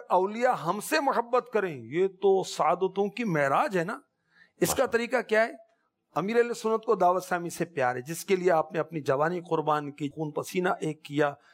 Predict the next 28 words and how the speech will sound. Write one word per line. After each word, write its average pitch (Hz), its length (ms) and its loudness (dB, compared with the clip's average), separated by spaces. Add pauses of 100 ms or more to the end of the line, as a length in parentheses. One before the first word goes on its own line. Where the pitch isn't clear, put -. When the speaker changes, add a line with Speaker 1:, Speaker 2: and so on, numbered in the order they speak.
(260)
Speaker 1:
اور 175 200 2
کتنی 277 680 -2
آپ 202 300 2
نے 214 80 -8
آزمائشیں 185 720 -2
جھیلی 170 500 0 (320)
اور 160 120 4
دعوت 165 320 0
اسلامی 185 320 -4
کو 196 360 -2
ایک 233 280 2
سے 240 240 2
کروڑوں 247 540 4
میں 262 120 0
پہنچایا 165 540 -2
ہے۔ - 280 -20
اتنا 151 200 -2
آسان 156 340 -2
کام 139 200 -2
نہیں 196 200 -6
ہے۔ - 60 -16 (520)
وہ 165 240 0 (180)
زندگیاں 196 460 2
گزر 190 280 2
جاتی 196 400 0
ہیں، 214 80 -4 (360)
وہ 180 320 4
انجمن 190 560 0